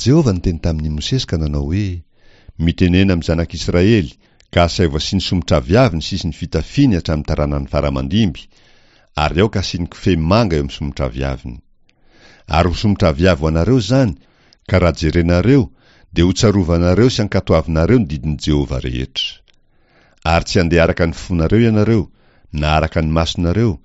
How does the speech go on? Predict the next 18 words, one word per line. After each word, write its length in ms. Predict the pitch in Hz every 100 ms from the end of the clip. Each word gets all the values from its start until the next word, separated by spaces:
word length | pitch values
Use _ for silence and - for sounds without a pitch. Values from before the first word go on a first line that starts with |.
| _ _ _
izay 200 | - 82 82
andehananareo 580 | 76 73 78 78 78 80
hijangajanga, 840 | - 76 69 67 95 123 87 71 64 _ _ _ _ _
mba 200 | 73 78 80
ho 120 | 90
tsarovanareo 680 | - 95 87 80 80 85 110
sy 120 | 98
ankatoavinareo 680 | 87 85 82 78 73 78 104
ny 80 | -
didiky 320 | 71 - 76
rehetra, 560 | 87 117 135 - 76 65 - _ _ _ -
ka 140 | 87
dia 140 | 76
ho 60 | 73
masina 540 | 76 80 110 - 113 104
ho 120 | 101
an'Andriamanitrareo 840 | 85 78 73 71 71 67 73 87 98
ianareo. 420 | 78 64 60 62